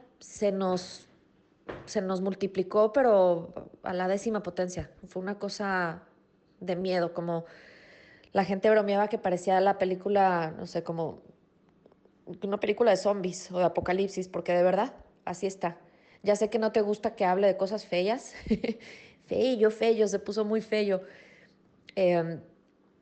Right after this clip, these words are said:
digamos que se fue la gente trabajadora, que se fueron, em,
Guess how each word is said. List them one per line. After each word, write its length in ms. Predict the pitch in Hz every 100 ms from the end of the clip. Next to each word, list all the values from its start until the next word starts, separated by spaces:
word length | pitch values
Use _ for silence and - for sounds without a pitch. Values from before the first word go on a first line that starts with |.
| - - _ - _ -
digamos 340 | 185 196 202 247
que 120 | 240
se 100 | 214
fue 340 | - 233 233
la 120 | 226 220
gente 300 | 226 220 233
trabajadora, 800 | 202 180 196 196 226 302 302 294
que 100 | 254
se 140 | 214
fueron, 580 | 214 208 208 202 202 202 - - - - -
em, 720 | 196 196 190 185 180 180 175